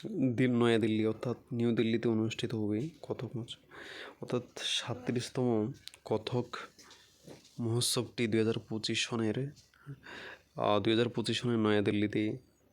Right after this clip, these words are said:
অনুষ্ঠিত হয়েছে। আহ, পরের প্রশ্নটি দেখো, which ministry has recently launched the digital crop survey system?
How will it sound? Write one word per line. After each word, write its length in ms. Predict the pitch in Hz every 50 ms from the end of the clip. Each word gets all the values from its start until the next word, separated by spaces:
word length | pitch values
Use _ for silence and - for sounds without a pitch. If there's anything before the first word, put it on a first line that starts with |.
| _ _ -
অনুষ্ঠিত 440 | 135 131 131 120 113 - - - 113
হয়েছে। 520 | 120 113 107 104 101 104 - - 110 135 160 - _ _ _ _ _ _ _ _ _ _ _ _ _ _ _ _ _ _ _ _ _ _ _ _ - - - - - - - - - - - - -
আহ, 220 | 131 110 104 101
পরের 360 | 98 - 113 113 113 117 110
প্রশ্নটি 380 | 107 - 110 - 123 120 110 123
দেখো, 380 | 107 113 104 - 117 110 123 147 - - - - -
which 300 | 139 131 131 131 - 139
ministry 480 | 120 113 110 110 - - - 120 113 113 110 117
has 340 | 107 107 104 - - -
recently 580 | 113 110 - - 117 113 107 - 117 113 107 104
launched 500 | 110 104 104 104 104 110 110 - - - - - - - - 127
the 240 | 120 107 104 98 98
digital 420 | 110 107 101 104 - 123 110 107 107
crop 440 | 104 - - - 110 107 110 113 - -
survey 640 | - - - - - 110 110 101 104 110 110 104 123 131 - - - - - - - - - -
system? 480 | 123 120 - - - 117 104 110 127